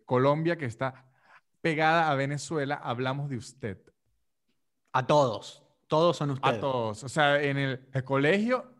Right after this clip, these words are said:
Speaker 1: nos enseñan el yo, tú, él, pero se habla usted. Y de hecho, en, ya cuando usted está grande y se gradúa del colegio, no hay po-, problema, pero en el ambiente escolar,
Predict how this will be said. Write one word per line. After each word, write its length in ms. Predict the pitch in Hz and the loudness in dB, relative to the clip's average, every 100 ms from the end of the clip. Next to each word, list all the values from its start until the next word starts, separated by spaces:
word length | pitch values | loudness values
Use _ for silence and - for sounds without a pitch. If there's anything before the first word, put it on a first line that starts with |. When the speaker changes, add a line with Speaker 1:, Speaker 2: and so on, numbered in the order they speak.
| - | -6
Speaker 1:
nos 180 | 143 143 | -2 0
enseñan 800 | 131 131 - - 175 175 185 190 | -2 -8 -14 -4 -2 0 -2 -4
el 160 | 151 127 | -8 -2
yo, 280 | 147 175 180 | 2 2 0
tú, 300 | 175 180 196 | -2 0 0
él, 240 | 269 269 | -2 -4
pero 180 | 196 165 | -4 -2
se 120 | - | -2
habla 160 | 156 180 | 0 0
usted. 320 | 175 202 202 226 | 0 -4 -4 -6
Y 160 | 202 | -2
de 340 | 170 165 175 233 | 0 2 0 0
hecho, 400 | - - 269 - _ _ _ _ _ _ _ - | -4 -8 -8 -10 _ _ _ _ _ _ _ -2
en, 540 | 175 170 160 156 151 156 - | 0 2 -2 -4 -6 -10 -8
ya 480 | 147 185 226 - _ - | 0 2 0 -4 _ -4
cuando 260 | 220 214 | -2 -2
usted 140 | 165 170 | -4 -6
está 180 | - 185 | -4 -2
grande 320 | 185 196 196 | 0 -2 -4
y 20 | |
se 340 | 170 131 - - | -4 -8 -8 -2
gradúa 380 | 127 131 156 180 | 0 2 2 0
del 140 | 151 - | -2 -8
colegio, 360 | - 135 135 165 | -2 0 0 0
no 100 | 170 | -4
hay 180 | 170 170 - _ _ | -6 -8 -20 _ _
po-, 200 | 151 - | -10 -4
problema, 480 | 160 160 190 233 240 | 0 2 4 0 0
pero 220 | 190 156 | 2 2
en 80 | 147 | 0
el 140 | 139 | 0
ambiente 580 | 131 139 170 180 202 - | 0 0 -2 -4 -8 -8
escolar, 1600 | 165 139 - _ _ _ - 147 _ _ - 139 139 190 220 - | -8 -8 -10 _ _ _ -16 -16 _ _ -6 -2 2 2 0 -12